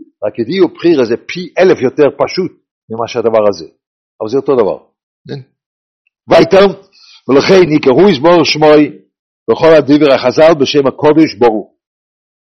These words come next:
יקראו בזה השם הנכבוד, אלו הבייס בחינס יחד. כי קודש פירוש מוב-, מובדל ומוב-, ונעלם.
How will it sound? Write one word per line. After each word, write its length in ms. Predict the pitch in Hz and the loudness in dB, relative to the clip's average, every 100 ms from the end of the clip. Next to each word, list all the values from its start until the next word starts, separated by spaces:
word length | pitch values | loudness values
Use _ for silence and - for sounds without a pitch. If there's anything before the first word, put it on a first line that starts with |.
| _ | _
יקראו 460 | 127 117 165 190 180 | -8 0 2 4 4
בזה 240 | 135 120 147 | 2 0 0
השם 400 | 127 160 160 143 | 0 -2 -2 -4
הנכבוד, 800 | 117 - 113 131 123 - 165 180 _ _ _ _ _ _ _ _ 139 | -10 -10 -8 -6 -6 -2 0 0 _ _ _ _ _ _ _ _ 0
אלו 220 | 160 160 | 2 2
הבייס 280 | 123 139 - | 2 0 -2
בחינס 380 | - 139 127 110 | -6 -4 -4 -4
יחד. 300 | 92 - _ _ | -8 -10 _ _
כי 100 | - 113 | -18 -14
קודש 420 | - 165 147 131 | -2 0 0 -4
פירוש 460 | - 123 117 160 - | -6 -6 -4 -4 -2
מוב-, 340 | 135 135 120 | -4 -4 -8
מובדל 320 | 143 151 - 127 | -8 -8 -2 -2
ומוב-, 400 | 120 123 120 104 | -2 -4 -6 -8
ונעלם. 480 | 113 120 117 82 | -4 -2 -2 -4